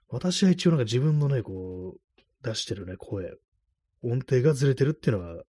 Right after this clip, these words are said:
わかるんですけども。ね、なんですかね、こう、音痴というものは何なのか。ね。よくなんかその音痴な人は、歌を歌うときに、頭からなんか被り物、それこそバケツみたいなのを被って、自分の声を響かせて、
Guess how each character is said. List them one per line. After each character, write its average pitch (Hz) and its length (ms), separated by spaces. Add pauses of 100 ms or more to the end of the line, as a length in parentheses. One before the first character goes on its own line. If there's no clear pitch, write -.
(260)
わ 101 120
か 117 140
る 98 100
ん 87 40
で 87 80
す - 100
け 95 100
ど 92 100
も。 87 320 (2000)
ね、 107 200
な 107 120
ん 117 80
で 98 60
す - 100
か 101 80
ね、 92 240
こ 92 320
う、 117 120
音 147 100
痴 - 120
と - 80
い 98 40
う - 20
も 101 80
の 98 60
は 92 60
何 117 200
な 98 100
の 90 120
か。 - 200 (200)
ね。 104 80 (680)
よ 170 120
く 156 100
な 127 120
ん 131 80
か 113 120
そ 110 100
の 107 80
音 170 120
痴 135 140
な 101 60
人 - 260
は、 92 260 (440)
歌 135 200
を 123 40
歌 110 140
う 92 40
と 98 120
き - 120
に、 90 200 (480)
頭 147 340
か - 160
ら 95 60
な 92 80
ん 92 60
か 92 140
被 113 220
り 139 100
物、 127 320
そ - 100
れ 127 40
こ 127 60
そ 104 60
バ 101 160
ケ 180 100
ツ 190 140
み 190 100
た 165 100
い 113 40
な 98 60
の 95 140
を 95 40
被 - 200
っ 107 60
て、 78 360
自 95 160
分 139 120
の 147 80
声 135 160
を - 40
響 151 260
か 151 100
せ 127 120
て、 - 260